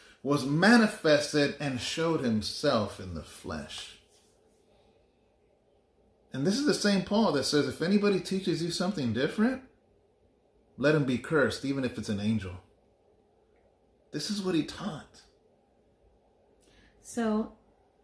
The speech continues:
Speaker 2: I think that's why there's so many people that will take things out of context.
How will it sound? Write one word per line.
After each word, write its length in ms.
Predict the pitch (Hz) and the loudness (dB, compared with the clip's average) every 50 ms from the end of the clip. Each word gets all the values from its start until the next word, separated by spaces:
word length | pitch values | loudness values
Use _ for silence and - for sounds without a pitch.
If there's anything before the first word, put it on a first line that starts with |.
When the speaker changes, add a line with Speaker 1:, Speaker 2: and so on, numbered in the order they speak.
| _ - _ _ _ _ _ _ _ _ _ _ _ _ _ _ | _ -20 _ _ _ _ _ _ _ _ _ _ _ _ _ _
Speaker 2:
I 140 | - 214 220 | -2 -2 -2
think 320 | 220 - 262 254 233 220 - - - - - | 0 2 2 2 2 2 -2 -14 -20 -12 -6
that's 340 | - 196 190 196 196 - - | -2 0 0 0 -2 -6 -8
why 200 | - 180 170 165 | -6 -4 -4 -4
there's 260 | 160 165 165 156 - | -2 -4 -6 -8 -8
so 400 | - - - - - - - 214 | -10 -10 -10 -10 -10 -10 -6 -4
many 400 | 220 226 233 226 220 214 196 185 | -2 0 0 0 0 -2 -4 -6
people 680 | 190 - - 214 196 190 - - 160 151 147 143 147 151 - - _ _ _ - _ _ _ _ _ - _ _ _ - _ - | -10 -12 -14 -12 -12 -12 -12 -10 -8 -8 -6 -6 -6 -8 -10 -14 _ _ _ -20 _ _ _ _ _ -20 _ _ _ -20 _ -10
that 260 | 180 170 165 - - 185 | -6 -6 -6 -6 -6 -8
will 120 | 180 175 | -10 -10
take 360 | - - - 220 226 220 - | -10 -8 -4 -4 -4 -4 -4
things 260 | - 190 175 175 165 | -8 -6 -6 -6 -6
out 140 | 170 160 160 | -8 -8 -8
of 140 | 160 156 - | -8 -10 -12
context. 920 | - - - 185 180 180 165 - 170 151 147 151 147 - - - - | -16 -12 -10 -8 -8 -8 -10 -10 -10 -8 -8 -8 -8 -12 -14 -16 -16